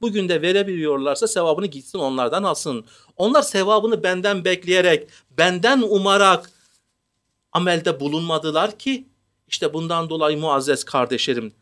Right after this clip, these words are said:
tekarrub şirki ki bugün ruh dünyamızı, fikir dünyamızı, yani tamamen illüzyonun hakim olduğu,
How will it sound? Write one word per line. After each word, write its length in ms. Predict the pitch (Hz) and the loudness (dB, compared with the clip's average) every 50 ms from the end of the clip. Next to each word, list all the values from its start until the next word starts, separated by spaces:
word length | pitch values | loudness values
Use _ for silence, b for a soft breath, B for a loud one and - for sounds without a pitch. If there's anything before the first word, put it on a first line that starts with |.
| _ _ _ | _ _ _
tekarrub 480 | - 160 151 147 143 139 135 143 160 156 | -8 -8 -2 0 0 0 0 -2 -4 -4
şirki 400 | - - - 151 139 - 208 196 | -6 -6 -6 -6 -6 -6 -6 -6
ki 300 | - - 202 185 151 b b b b _ - | -2 0 0 0 0 b b b b _ -6
bugün 560 | 175 170 165 170 160 156 151 147 131 117 113 127 | -2 0 0 0 0 0 -4 -8 -10 -12 -8 -2
ruh 240 | 151 214 214 160 - | 0 2 2 0 -2
dünyamızı, 600 | 190 175 165 165 160 156 151 143 135 131 175 185 | -4 -4 -2 0 2 2 2 2 0 0 0 -2
fikir 360 | 185 - 156 - - 214 190 | -2 -4 -6 -4 -2 -2 -2
dünyamızı, 720 | 170 170 160 151 151 147 143 139 131 123 175 185 190 190 b b b b b _ | -2 -4 -2 -2 0 0 0 -2 -2 2 2 4 4 2 b b b b b _
yani 380 | 165 170 180 185 185 170 147 - - _ _ _ _ | 2 4 4 4 4 2 0 -4 -10 _ _ _ _
tamamen 420 | - 156 185 220 247 233 220 202 | -4 -2 0 2 2 2 2 0
illüzyonun 800 | - - 180 165 180 175 156 147 165 190 220 240 220 214 220 214 | -2 -4 -4 -2 -2 -4 -2 0 2 4 4 4 4 4 2 0
hakim 460 | 185 - 180 175 160 - - 196 180 | 2 2 2 2 2 2 0 0 0
olduğu, 600 | 170 165 160 151 143 151 160 175 190 208 208 208 | 2 2 2 0 2 4 6 10 10 10 8 8